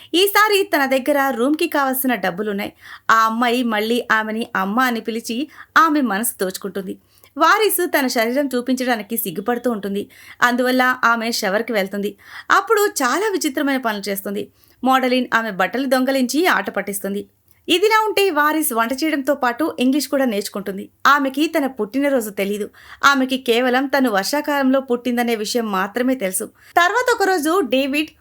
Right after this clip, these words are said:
మోడలిన్ రూమ్కి వస్తాడు. అప్పుడు వారిస్ని ఇబ్బంది పెట్టేలా మాట్లాడతాడు. డాన్సర్ కావాలన్నది మోడలిన్ కల. అయితే మరోసారి ఆమెకి రిజెక్షన్ లెటర్ వస్తుంది. వారిస్ మోడలిన్ మూడ్ మార్చేందుకు నైట్ క్లబ్కి వెళ్ళడానికి అంగీకరిస్తుంది.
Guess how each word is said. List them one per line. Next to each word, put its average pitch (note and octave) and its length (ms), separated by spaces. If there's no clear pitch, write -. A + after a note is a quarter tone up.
మోడలిన్ D4+ 520
రూమ్కి A#3+ 280
వస్తాడు. G3+ 360
అప్పుడు A#3 280
వారిస్ని A3+ 580
ఇబ్బంది A3+ 460
పెట్టేలా A#3+ 400
మాట్లాడతాడు. G3+ 580
డాన్సర్ A4+ 520
కావాలన్నది D4 640
మోడలిన్ B3 480
కల. G#3 260
అయితే A3+ 400
మరోసారి C4 760
ఆమెకి A#3+ 420
రిజెక్షన్ B3+ 440
లెటర్ G3+ 220
వస్తుంది. G3+ 400
వారిస్ A#3+ 440
మోడలిన్ A#3 500
మూడ్ B3+ 220
మార్చేందుకు C4 680
నైట్ C4 320
క్లబ్కి E4 320
వెళ్ళడానికి A#3 540
అంగీకరిస్తుంది. G3 760